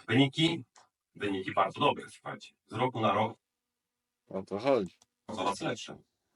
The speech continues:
Speaker 1: Sam komendant wojewódzki stwierdził w rozmowie, że komendant to mi dobrze. Także myślę, że powód był gdzieś indziej. Może to polecenie komendanta głównego policji, że do dnia dziesiątego stycznia trzeba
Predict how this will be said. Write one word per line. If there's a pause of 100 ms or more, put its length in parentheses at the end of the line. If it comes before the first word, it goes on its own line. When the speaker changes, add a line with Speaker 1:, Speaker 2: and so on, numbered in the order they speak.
(300)
Speaker 1:
Sam
komendant
wojewódzki
stwierdził
w
rozmowie,
że
komendant (960)
to
mi
dobrze. (1400)
Także
myślę,
że (400)
powód
był
gdzieś
indziej.
Może
to
polecenie
komendanta
głównego
policji, (680)
że (300)
do
dnia
dziesiątego
stycznia
trzeba